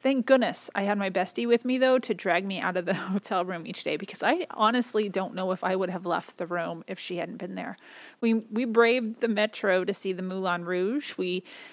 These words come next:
checked out a Parisian perfume shop where I accidentally sprayed room spray, which is even more potent, all over my arms,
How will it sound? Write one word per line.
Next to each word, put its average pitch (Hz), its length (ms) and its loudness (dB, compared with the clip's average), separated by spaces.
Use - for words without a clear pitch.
checked - 260 2
out 208 160 4
a 185 60 4
Parisian 190 440 -2
perfume 208 480 -2
shop 240 380 4
where 170 300 4
I 196 400 2
accidentally 190 680 -2
sprayed 180 680 -2
room 202 440 0
spray, 240 480 2
which 214 220 2
is 196 140 0
even 185 240 -2
more 202 260 -2
potent, 233 460 0
all 208 180 0
over 196 200 0
my 180 220 -2
arms, 247 680 0